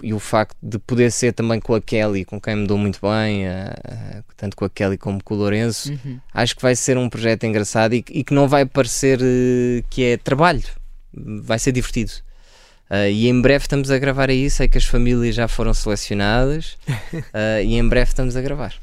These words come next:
Speaker 3: Então, olha, David, mesmo para fechar, eh, o que é que nos podes prometer, assim, numa frase? Só temos um minutinho, eh, para a última dança.
Speaker 1: O que é que eu posso prometer? Vai ser a maior produção que eu já fiz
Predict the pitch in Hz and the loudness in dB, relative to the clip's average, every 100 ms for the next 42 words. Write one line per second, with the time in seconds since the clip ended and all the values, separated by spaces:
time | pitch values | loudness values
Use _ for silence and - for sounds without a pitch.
0 | - - - 151 185 160 139 131 135 170 | -14 -14 -8 2 4 4 0 -4 -2 -2
1 | 180 175 170 - 170 190 208 214 - 170 | -2 -4 -4 -2 0 2 0 -6 -4 0
2 | 165 170 160 185 175 160 180 170 - 160 | 0 0 -2 -2 -2 -4 -4 -6 -4 -4
3 | 147 147 143 151 156 165 139 147 143 156 | 0 0 0 0 2 2 0 0 0 0
4 | - - - - 135 147 135 120 - - | -8 -14 -12 -8 -6 -4 -6 -8 -14 -16
5 | - 208 185 165 165 180 180 - - - | 0 4 4 0 -2 -2 -6 -16 -20 -20
6 | - - - 143 143 135 151 147 143 139 | -20 -14 -4 -2 -2 -2 0 2 2 0
7 | 139 - 147 151 143 120 117 - 120 - | -2 -6 -4 -2 -4 -4 -6 -10 -20 -20
8 | - - - - - - - - - 147 | -16 -16 -14 -14 -12 -12 -12 -12 -2 2
9 | 156 131 165 170 - 160 160 127 127 110 | 4 6 6 6 4 2 4 4 2 4
10 | 98 87 - - 120 127 147 135 131 143 | 2 -2 -10 -6 -4 0 0 0 2 2
11 | 147 - 127 - 127 113 117 107 104 - | 0 0 -4 -2 -2 -2 -2 -2 -2 -2
12 | 98 - - | -6 -6 -10